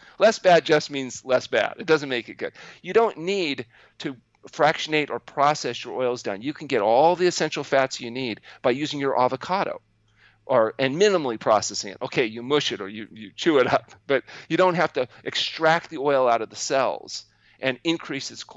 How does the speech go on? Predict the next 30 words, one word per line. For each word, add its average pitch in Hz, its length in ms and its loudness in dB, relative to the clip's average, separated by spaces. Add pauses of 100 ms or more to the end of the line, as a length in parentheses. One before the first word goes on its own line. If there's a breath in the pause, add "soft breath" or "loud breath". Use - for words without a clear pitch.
(100)
uh, 123 220 -4
concentration, 123 640 -4
remove 135 320 -4
the 131 80 -8
fiber, 113 320 2
remove 117 400 -6
a 104 80 -8
lot 110 160 4
of 104 60 -2
the 107 140 -2
other 107 140 -4
benefits. 110 580 -4 (440 loud breath)
Um, 117 240 0 (300 loud breath)
the 131 100 -8
problem 190 460 -2 (200)
with, 131 300 -4
um, 104 320 -2 (640)
too 175 160 -2
much 151 220 0
fat 131 180 0
in 101 80 -4
the 107 80 -8
diet, 123 320 0
though, 92 220 -6 (320 soft breath)
is 123 220 -2
that 117 240 2 (380)
fat 156 380 2
is 120 220 -4
very 143 500 0
efficient. 127 560 -6